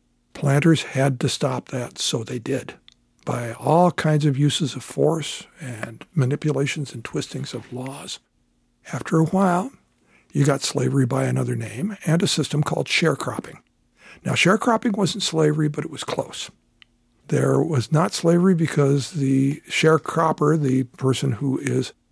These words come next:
renting land for a very short period of time to grow cotton on for somebody who owns that land,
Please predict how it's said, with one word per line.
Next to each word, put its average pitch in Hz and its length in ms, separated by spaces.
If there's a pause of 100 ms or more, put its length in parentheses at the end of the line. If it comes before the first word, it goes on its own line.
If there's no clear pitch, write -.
(180)
renting 147 460
land 135 480
for 123 120
a 120 60
very 143 200
short 165 280
period 131 240
of 131 80
time 135 220
to 135 60
grow 127 180
cotton 147 320
on 123 180
for 135 180
somebody 127 360
who 135 240
owns 147 260
that 127 240
land, 120 260